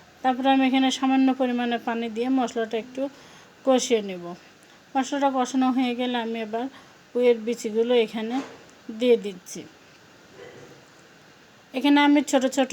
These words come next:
এক নতুন আলু কেটে দিয়েছি। যেহেতু ছোট আলু, সেজন্য আমি এখানে দুই টুকরো অথবা চার টুকরো এরকম করে দিয়েছি। আর এর সঙ্গে ছোট আলু দিলে কিন্তু বেশি মজা লাগে খেতে।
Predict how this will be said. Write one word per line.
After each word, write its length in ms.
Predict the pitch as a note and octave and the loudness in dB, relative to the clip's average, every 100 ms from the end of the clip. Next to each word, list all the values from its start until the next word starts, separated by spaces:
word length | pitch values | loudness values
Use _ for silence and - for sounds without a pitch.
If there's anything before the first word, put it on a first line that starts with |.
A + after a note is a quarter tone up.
| C4 | 4
এক 140 | B3+ B3 | 2 2
নতুন 300 | B3+ B3 B3+ A#3+ | 0 2 0 0
আলু 240 | A#3 A#3 A#3 | 2 4 4
কেটে 280 | B3 A#3 A#3 | 2 0 0
দিয়েছি। 500 | A3+ A#3 A3 - G#3 A3+ - - - A#3 | 2 2 2 -4 -6 -8 -16 -20 -10 0
যেহেতু 260 | B3+ C4 | 2 2
ছোট 220 | B3+ C#4 C4+ B3+ | 0 0 2 4
আলু, 240 | B3 B3 | 4 2
সেজন্য 440 | B3 C4+ A#3 A#3+ A#3+ | 0 0 0 0 0
আমি 180 | A#3+ A#3 | -2 -4
এখানে 280 | A#3 C4+ A3+ B3+ - - - - - | -4 -4 -6 -6 -12 -20 -20 -20 -16
দুই 260 | G#3+ C4 C4 | -4 0 0
টুকরো 240 | C4 B3+ | 0 -2
অথবা 160 | B3 B3 | -2 -2
চার 180 | - B3+ | 0 0
টুকরো 260 | B3+ B3 B3 | 0 -2 0
এরকম 260 | A#3 B3 A#3+ | 0 -2 -4
করে 220 | A#3+ A3+ | -2 -2
দিয়েছি। 440 | G#3+ A#3 A3+ - A3+ A#3 - - - - A#3 | 0 0 -2 -4 -8 -8 -14 -20 -20 -10 -2
আর 100 | A#3+ | 2
এর 140 | B3+ | 2
সঙ্গে 260 | - C#4 C4+ | 2 2 2
ছোট 240 | B3+ C#4+ C4+ | 0 -2 2
আলু 220 | C4 B3+ | 2 2
দিলে 220 | A3+ B3 B3+ | 0 0 2
কিন্তু 280 | C4+ B3 B3 B3+ | 2 2 2 2
বেশি 240 | A#3 A#3 C4 | 0 0 -2
মজা 260 | A#3+ A3+ A3+ | -4 -2 -2
লাগে 220 | G#3+ G#3+ | -2 -4
খেতে। 300 | A#3+ A3+ | -6 -8